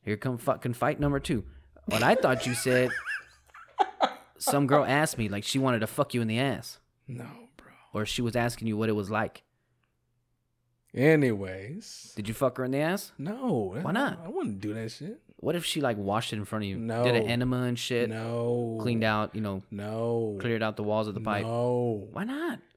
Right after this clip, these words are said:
Speaker 2: Never.
Speaker 1: If Jessica said, "Hey, you wanna fuck me in my ass? I'll wash the shit out of it like I'm gonna sell it on eBay." Fuck, I'd dive in that bitch.
Speaker 2: Bro.
Speaker 1: I'd go dumpster diving.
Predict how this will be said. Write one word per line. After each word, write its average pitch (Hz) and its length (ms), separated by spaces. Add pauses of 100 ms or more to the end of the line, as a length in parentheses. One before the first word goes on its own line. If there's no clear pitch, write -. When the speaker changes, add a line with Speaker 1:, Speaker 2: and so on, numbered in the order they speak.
(140)
Speaker 2:
Never. 113 840 (160)
Speaker 1:
If 120 100
Jessica 127 320
said, 113 180
"Hey, 120 100
you 120 120
wanna 139 140
fuck - 240
me 156 60
in 156 40
my 147 80
ass? 147 200
I'll 117 120
wash 120 240
the 127 60
shit - 240
out 131 100
of 117 100
it 113 60
like 104 140
I'm 104 80
gonna 104 100
sell 120 220
it 117 80
on 117 100
eBay." 151 320 (320)
Fuck, - 160
I'd 117 240
dive 120 300
in 120 80
that 110 180
bitch. 104 400
Speaker 2:
Bro. 98 560
Speaker 1:
I'd 113 160
go 113 100
dumpster 120 380
diving. 101 340